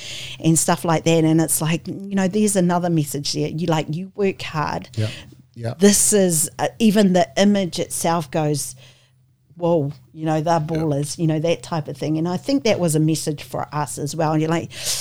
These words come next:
Speaker 1: it's hard to, n-, you know, to be, to understand the international level when we're here in New Zealand. And, and, yeah, because it is what it is.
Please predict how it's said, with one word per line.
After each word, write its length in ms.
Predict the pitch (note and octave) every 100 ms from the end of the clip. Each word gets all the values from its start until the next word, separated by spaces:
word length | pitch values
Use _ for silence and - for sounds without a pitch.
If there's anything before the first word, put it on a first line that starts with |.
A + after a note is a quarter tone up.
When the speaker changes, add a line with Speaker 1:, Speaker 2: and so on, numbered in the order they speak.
| - -
Speaker 1:
it's 160 | F#3+ G3+
hard 380 | A3 A3 G#3+ -
to, 100 | F#3+
n-, 480 | F#3 F3 F3 E3+ -
you 180 | F#3 F#3+
know, 200 | E3+ F3 -
to 100 | F#3+
be, 680 | D#3+ F3+ E3+ E3 D#3+ D#3+ D#3
to 180 | - F3 -
understand 720 | E3+ D#3+ D#3 - E3+ E3 D#3+
the 60 | D#3
international 600 | D3+ D3+ D#3 D#3 - D#3
level 280 | D#3 D#3 D3+
when 160 | D#3
we're 120 | D#3 D3
here 300 | - E3 D3+
in 100 | D3+
New 140 | D3
Zealand. 440 | - D#3+ D#3+ F#3+ -
And, 220 | - F3
and, 380 | D3 E3 D#3 -
yeah, 180 | E3 D#3+ - - - -
because 260 | F3 F3+
it 80 | D#3+
is 200 | F3+ D#3
what 140 | E3 D3
it 120 | D3+
is. 320 | D#3 C#3+